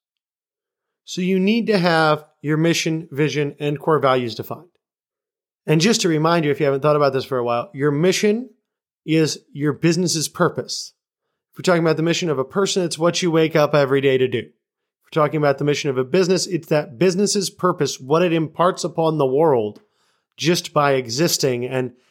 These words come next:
how it makes the world a better place. The vision is the long-term aspirational goal for your business. And the core values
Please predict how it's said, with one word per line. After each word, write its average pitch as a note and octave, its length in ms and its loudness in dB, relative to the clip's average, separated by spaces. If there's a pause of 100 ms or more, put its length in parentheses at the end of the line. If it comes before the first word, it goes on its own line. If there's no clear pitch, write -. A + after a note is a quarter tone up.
(140)
how E3 300 2
it D#3+ 120 -4
makes D#3 280 0
the C#3+ 120 0
world C#3+ 320 2
a C3+ 40 -2
better C3 220 2
place. A#2 480 -10 (540)
The C#3+ 120 0
vision F#3 500 0
is E3 180 -2
the D#3 140 2
long-term D#3 520 0
aspirational C#3+ 800 -2
goal F#3+ 300 2
for D3 160 -2
your B2+ 140 0
business. - 560 -10 (960)
And D#3 140 2
the E3+ 40 2
core G#3 240 0
values E3+ 800 0